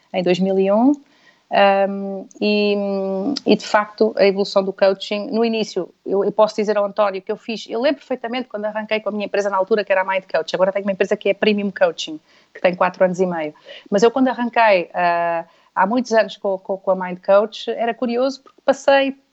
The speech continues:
praticamente por cem propostas a empresas e apenas uma aceitou na altura fazer uma entrevista para eu explicar o que era o coaching.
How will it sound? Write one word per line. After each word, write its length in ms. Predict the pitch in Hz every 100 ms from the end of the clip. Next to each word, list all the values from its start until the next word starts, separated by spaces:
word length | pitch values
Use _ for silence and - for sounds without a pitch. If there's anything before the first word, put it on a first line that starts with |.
| _
praticamente 540 | 254 262 262 247 240
por 100 | -
cem 240 | 214 - 320
propostas 540 | 277 - 233 214 214
a 60 | 208
empresas 580 | 196 185 160 160 190 233
e 40 |
apenas 380 | 240 285 269 226
uma 240 | 302 277
aceitou 460 | 226 - 208 - 208
na 100 | 214
altura 320 | 214 - 226
fazer 220 | - 226
uma 120 | 240 240
entrevista 580 | 233 226 240 - 254 262
para 340 | 254 262 262
eu 80 | 254
explicar 400 | 247 - 254 254
o 40 | 254
que 100 | 254
era 80 | 254
o 40 |
coaching. 460 | 240 214 - 190